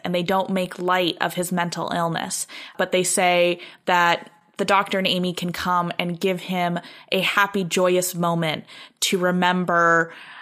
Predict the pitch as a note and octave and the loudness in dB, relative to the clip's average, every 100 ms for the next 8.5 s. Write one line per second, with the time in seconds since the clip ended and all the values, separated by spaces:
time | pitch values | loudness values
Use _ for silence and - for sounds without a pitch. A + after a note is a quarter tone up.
0 | - - - G#3 G#3 G#3+ A3 - F3+ E3 | -20 -6 -2 0 2 2 2 4 2 0
1 | - F3 - G3+ F3+ F3 - - G#3 F3+ | -2 -2 0 -2 0 0 0 2 4 4
2 | A2+ F2+ - - - - F#3 F#3 F3+ F3 | 4 0 -6 -14 -20 -6 2 4 4 4
3 | F3 F3 - A3 G#3+ G#3+ F#3 - F3+ F3 | 2 0 2 2 2 0 -2 -2 -2 -2
4 | E3 E3+ E3 D3 C#3+ - - - G3 F#3+ | -2 0 2 2 -2 -8 -6 -2 2 2
5 | F#3 F3 F#3+ F3+ F3+ F#3+ F#3+ F#3 F3+ F3 | 2 0 -4 -2 0 0 0 -2 0 0
6 | E3 E3 E3+ - - A3+ - - F3+ F3 | 0 0 0 0 -2 -4 -14 -4 -2 0
7 | E3+ E3+ F#3 F3+ F3+ E3+ - E3 - E3 | 0 -2 -2 0 0 0 0 -4 -4 -2
8 | E3+ F3 - D3 | 2 2 0 -4